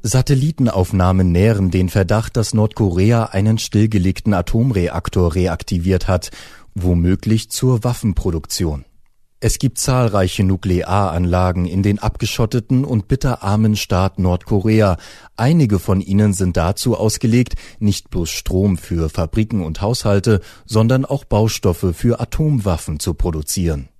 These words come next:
Nun steht Nordkorea im Verdacht, eine für die Waffenproduktion besonders geeignete Atomanlage im Nordwesten des Landes reaktiviert zu haben. Aktuelle hochauflösende Satellitenaufnahmen, die dem Spiegel vorliegen,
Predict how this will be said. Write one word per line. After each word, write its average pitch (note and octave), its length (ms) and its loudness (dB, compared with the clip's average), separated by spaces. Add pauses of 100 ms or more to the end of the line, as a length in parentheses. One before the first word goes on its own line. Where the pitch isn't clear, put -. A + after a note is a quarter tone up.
(160)
Nun F#2+ 280 2
steht A2+ 300 0
Nordkorea A#2+ 600 2
im A#2 100 0
Verdacht, A#2+ 480 -2
eine G#2+ 240 0
für G#2 200 -2
die F2 180 -4
Waffenproduktion A#2 840 -2
besonders G#2+ 440 0
geeignete A#2+ 680 -4
Atomanlage F2+ 880 0
im G2 160 -2
Nordwesten G2+ 640 0
des F2 180 -4
Landes E2+ 360 -2
reaktiviert F2+ 640 -2
zu E2 200 -4
haben. D#2+ 400 -6 (340)
Aktuelle A2+ 800 2
hochauflösende A2 960 0
Satellitenaufnahmen, G2 1160 0
die F2+ 140 -2
dem E2+ 160 -2
Spiegel G#2+ 400 -2
vorliegen, G#2 680 2